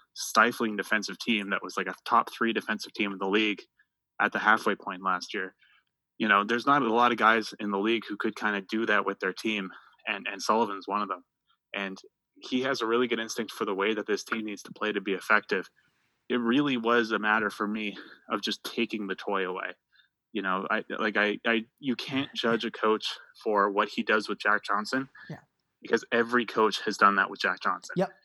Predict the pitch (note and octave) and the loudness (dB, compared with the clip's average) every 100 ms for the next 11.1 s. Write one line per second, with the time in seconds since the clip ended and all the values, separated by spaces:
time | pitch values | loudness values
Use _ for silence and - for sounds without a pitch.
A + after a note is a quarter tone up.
0 | - - G#2+ A2+ A#2 A2 A2 A2 G#2 G#2+ | -6 4 4 6 4 6 8 8 6 2
1 | G#2 G2+ F#2+ G#2+ G2+ - G2+ G2+ - G2 | 2 2 0 2 2 4 4 4 0 -4
2 | F#2 - - - G2+ F#2+ F#2+ - - - | -4 -20 -18 -8 -2 -2 -4 -12 -20 -20
3 | _ - A2 - G2 G#2+ G2+ G2 G2 G2 | _ 0 0 0 0 2 2 0 -6 -6
4 | F#2 _ _ _ _ _ _ - - _ | -10 _ _ _ _ _ _ -20 -20 _
5 | - - C3 C#3 C3+ B2+ - - - - | -8 2 4 6 4 2 -4 -6 -12 -10
6 | F#2 F#2 - B2+ B2+ A#2+ A2 - - F3+ | -8 -6 0 0 4 2 2 -2 -6 -4
7 | D#3+ D3 C#3 G2 - G#2 - - A#2 A#2 | -2 -2 -6 -12 -12 -14 -10 4 6 8
8 | A2 A2+ G#2 G#2 G2 G#2+ B2 A#2+ B2 A#2+ | 6 4 -2 -2 4 6 6 2 0 0
9 | G#2+ G2+ G#2+ G2+ G#2 F#2+ - _ _ _ | -2 2 2 2 -2 -4 -10 _ _ _
10 | - G#2+ G#2 C3 B2 A#2+ G#2+ - G#2 G#2 | -8 -6 -4 -4 -2 -2 -2 0 2 2